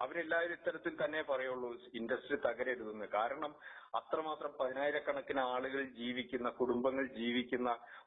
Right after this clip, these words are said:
ഒരു പ്രസ്ഥാനമാണിത്. ഇതിനെ അടിച്ച് തകർക്കാനൊക്കെ എളുപ്പമാണ്.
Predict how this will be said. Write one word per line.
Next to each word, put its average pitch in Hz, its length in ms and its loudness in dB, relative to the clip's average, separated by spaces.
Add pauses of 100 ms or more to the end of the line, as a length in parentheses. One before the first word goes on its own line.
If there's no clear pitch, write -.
ഒരു 117 140 4
പ്രസ്ഥാനമാണിത്. 120 1040 -4 (440)
ഇതിനെ 175 240 6 (140)
അടിച്ച് 139 280 -4 (100)
തകർക്കാനൊക്കെ 165 580 0
എളുപ്പമാണ്. 156 420 0